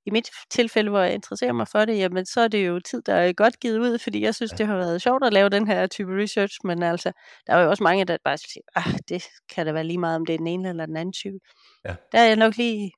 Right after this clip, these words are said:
Speaker 1: gået spadestikket dybere og sagt, okay, jamen det gør faktisk en forskel for mig, om, om der er den ene eller den anden type, type slidlag.
Speaker 2: Ja, okay. Så hvor har du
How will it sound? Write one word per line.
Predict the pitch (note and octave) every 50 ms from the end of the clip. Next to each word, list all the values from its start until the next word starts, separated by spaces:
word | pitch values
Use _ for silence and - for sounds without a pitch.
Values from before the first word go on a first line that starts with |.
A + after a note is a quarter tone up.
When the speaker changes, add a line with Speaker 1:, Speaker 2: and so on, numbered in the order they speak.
| _ -
Speaker 1:
gået | G#3+ G#3 G3+
spadestikket | - - G#3 G#3 G#3+ - - A3 A3 G#3 G3 G3+ F#3+
dybere | A3 A3 A3+ G#3+ G#3 G3 F3+ E3+ E3
og | E3+
sagt, | - - F#3 F#3+ F#3+ -
okay, | G#3 G3 - - G#3
jamen | G3+ G3 F#3+ F#3 F3+ F3+ -
det | G#3
gør | - G#3 A3
faktisk | - B3 A#3+ A3+ -
en | A3 - -
forskel | - - - - - - - -
for | - F#3+
mig, | G3 F#3+ G3+ G#3
om, | G3 F#3 F#3 F#3+ - _ _ -
om | - F#3 F#3+ F#3
der | G3 F#3+
er | F#3 F#3 G3 G3+
den | G3 G#3 G3
ene | F#3+ G3+ G#3+ G#3+
eller | G3 F3+ F3+ F3+
den | F3 F3
anden | F3+ F#3+ G3+
type, | - - - G#3 F#3+ - F#3+ F3+ F3 E3+ E3+ E3+ F3+ F3 _ _ _ _ _ -
type | - - G3 F#3
slidlag. | F3+ - G#3+ G#3 G#3+ G#3 F#3 G3 _ _ _ _ _ _ _ _ _ -
Speaker 2:
Ja, | - A2 - - _ _ _ _ _ _ _ _ _ -
okay. | D#3 D3+ D3+ - D3 B2+ - _ _ _ _ _ _ _ _ _
Så | - - A#2 G2+
hvor | A#2+ D#3 C#3
har | G#2+ A2 G#2
du | A2+